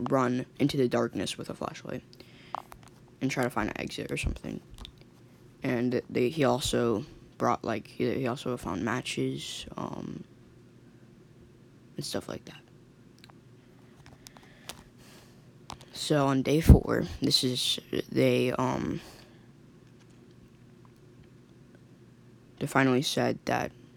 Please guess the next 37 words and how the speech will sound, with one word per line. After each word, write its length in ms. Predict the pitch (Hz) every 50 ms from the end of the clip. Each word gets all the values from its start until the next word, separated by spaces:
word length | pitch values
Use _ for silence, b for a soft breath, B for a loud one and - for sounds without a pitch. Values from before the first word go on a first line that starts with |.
| - - - - - - - - - - - - - - - - - - - - - - - - - - - - - - - - - - - - - - - - -
the 80 | - -
tribal 240 | - - 120 117 123
members, 460 | 120 113 - 120 123 - - - - -
the 100 | - 123
last 200 | 131 127 135 -
tribal 240 | - - - - -
members, 320 | - - - - - - -
there's 140 | 131 139
only 180 | 156 151 143 131
two 220 | - - - 127
tribal 340 | 120 - - - - - -
members 340 | - - - - - - -
left. 360 | - - - - - - - B B B B B B B B B B B B -
Because 460 | - - - 160 135 123 - - -
there 140 | - 120 123
was 140 | 131 131 135
only, 360 | 143 151 151 147 139 135 131
in 220 | - - - 131 131
total, 320 | - 170 156 156 147 139
there 120 | 127 127 123
was 140 | 123 127
only 420 | 139 123 123 123 120 117 117 127 - - - - - - - - - - - - - - - - - - - - - - - - -
four 320 | - - - 160 143 135 120
tribal 340 | - 143 120 117 113 127
members. 440 | 127 127 - - - - - - - - - B B B B B B B B B B -
And 140 | - - 143
one 80 | 156
of 100 | 156 151
them 360 | 139 143 135 131 131 131 - - - - - - - - - - - - - - - - - - - - - - - - -
was 120 | - 139
shot 200 | 147 143 127 131
by 120 | 131 131 127
Jeffrey, 500 | 123 131 - - - - - - - -
and 120 | - -
then 120 | - 120 131
the 100 | 135 139
other 420 | 135 131 127 127 127 127 131 147